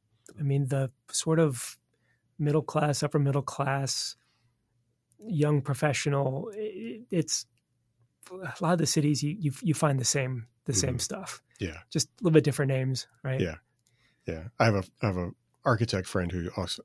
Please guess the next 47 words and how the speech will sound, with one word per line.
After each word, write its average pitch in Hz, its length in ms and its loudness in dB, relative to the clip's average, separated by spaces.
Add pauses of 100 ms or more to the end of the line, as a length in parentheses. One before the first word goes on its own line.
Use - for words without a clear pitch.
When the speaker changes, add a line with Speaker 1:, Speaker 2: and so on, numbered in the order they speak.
Speaker 2:
often 110 260 4
talks 95 280 -2
about, 87 300 -2
you 107 100 -2
can 87 120 -10
just 87 160 -2
see 101 120 2
the 90 120 0
millennial 87 400 -2
starter 82 360 -4
kit - 240 -10 (260)
Speaker 1:
Yeah, 175 180 10
Speaker 2:
everywhere. 90 220 0
So 175 80 -6
Speaker 1:
exactly. 120 540 -2 (140)
Speaker 2:
<laughs> - 160 -20
and 127 680 2
it's 117 100 4
got 113 200 6
the 98 80 -2
same 98 260 2
recipe, 82 580 -6
you - 80 -8
know, 85 280 -8
in 85 300 -6
every 90 180 -2
location, 82 380 -6
but 214 120 4
it's 202 100 2
true. 147 320 6
And 113 220 6 (440)
we 139 100 10
joke 135 280 10
about 113 240 6
it 139 100 2
because 104 400 -2 (120)
we 110 100 4
like 151 240 6
those 85 180 -2
things, - 460 -4
and 92 200 4
they, 95 240 0
they 98 80 0
obviously 101 400 0
have 98 160 -2
broad 95 240 0
appeal. 95 460 0